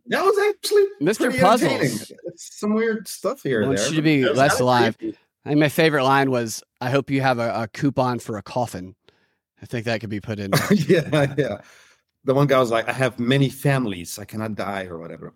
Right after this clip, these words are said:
Speaker 1: Many
Speaker 2: Yeah, I
Speaker 1: families.
Speaker 2: love that the, the whales were undercover cops. And they came
Speaker 1: I know.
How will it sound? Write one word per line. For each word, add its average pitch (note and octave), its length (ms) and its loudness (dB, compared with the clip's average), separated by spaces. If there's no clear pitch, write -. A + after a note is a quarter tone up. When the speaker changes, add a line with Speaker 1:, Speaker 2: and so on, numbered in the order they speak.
Speaker 1:
Many A#2 320 -2
Speaker 2:
Yeah, C3+ 140 0
I D3 160 2
Speaker 1:
families. E3 140 4
Speaker 2:
love F#3+ 200 6
that F#3 140 -2
the, C3+ 240 2
the C3 140 2
whales C#3 400 4
were C3 120 -2
undercover A#2+ 640 -2
cops. - 680 -10
And G#2 220 -10
they G2+ 100 -8
came G#2 140 -8
Speaker 1:
I A2+ 60 -2
know. A#2 200 -2